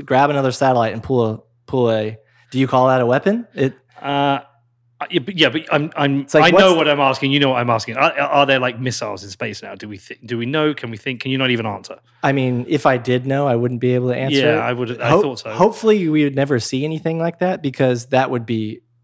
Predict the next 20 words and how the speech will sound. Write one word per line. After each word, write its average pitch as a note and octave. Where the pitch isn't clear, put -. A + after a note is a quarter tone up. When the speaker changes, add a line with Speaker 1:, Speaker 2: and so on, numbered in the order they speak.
Speaker 1:
uh, G#2
a A#2
war A#2
without G#2+
winners. F#2+
If G#2
you D#3
have B2
debris G#2+
in A2
space, A2
you A2
get, G#2+
uh, F#2
the B2
Kessler G#2+
effect. G2
You G#2+
get G#2
just G#2